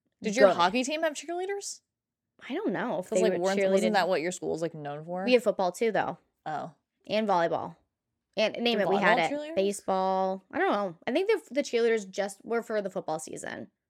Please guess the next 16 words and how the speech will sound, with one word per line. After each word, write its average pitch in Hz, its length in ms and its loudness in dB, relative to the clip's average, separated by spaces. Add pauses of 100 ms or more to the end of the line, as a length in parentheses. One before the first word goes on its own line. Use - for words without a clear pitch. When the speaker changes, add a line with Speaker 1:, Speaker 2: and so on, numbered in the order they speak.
(260)
Speaker 1:
Did 196 60 -12
you 202 80 0
have 165 80 -4
lax? 143 560 -8 (420)
Speaker 2:
I 214 80 -10
don't 269 180 -12
know. 208 300 -12
No, 190 160 -4
I 214 60 -4
don't 269 100 -6
think 208 140 -10
we 190 40 -10
did - 140 -14
la-, - 120 -16 (140)
la-, - 80 -18 (200)
lacrosse. - 560 -16